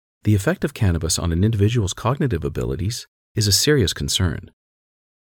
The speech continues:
In fact, in twenty seventeen, the F D A finalized their guidance titled Evaluating Drug Effects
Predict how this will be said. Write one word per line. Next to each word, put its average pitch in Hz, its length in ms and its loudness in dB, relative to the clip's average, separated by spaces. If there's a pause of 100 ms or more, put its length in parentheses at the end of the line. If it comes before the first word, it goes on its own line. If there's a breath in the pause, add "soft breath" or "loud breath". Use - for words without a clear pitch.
In 85 120 -2
fact, 95 500 -2 (320)
in 110 120 2
twenty 151 280 0
seventeen, 104 720 0 (520)
the 123 160 2
F 190 120 -2
D 113 300 4
A - 20 2
finalized 101 640 2
their 85 140 -2
guidance 90 380 2
titled 80 460 -4 (340)
Evaluating 135 680 2
Drug 104 220 2
Effects - 500 -8